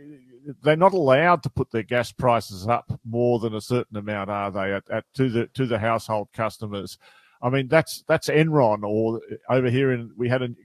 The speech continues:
situation in New Zealand exactly the same. What I'm trying to understand is that the, I guess, is it the retailer's fault for not, uh, uh, having the right hedging contracts in place at, on the supply side?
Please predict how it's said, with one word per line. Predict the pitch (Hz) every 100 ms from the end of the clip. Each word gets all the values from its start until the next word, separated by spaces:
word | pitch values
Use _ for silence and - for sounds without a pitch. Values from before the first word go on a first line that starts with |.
| -
situation | - 143 143 135 135 -
in | 120
New | 117 120
Zealand | 151 175 165 120 101
exactly | 92 120 -
the | 113
same. | - 98 120
What | 143
I'm | 156 131
trying | 151
to | 139
understand | 127 120 - 131 127
is | 120
that | 127 -
the, | 120 107 _ _ _ _ _
I | 117
guess, | 113 135 -
is | 101 123 120
it | -
the |
retailer's | 117 147 156 135 127 120 107
fault | - 147 165 - -
for | 127
not, | 127 - -
uh, | 123 117 110 - - _ -
uh, | 113 107 101
having | 110 117
the | 117
right | 113 113 104
hedging | 135 139 143 -
contracts | 143 135 147 - -
in | 135
place | - 143 147 151 -
at, | 110 - 113 -
on | 110 123
the | 120
supply | - - 139 147
side? | 135 151 151 151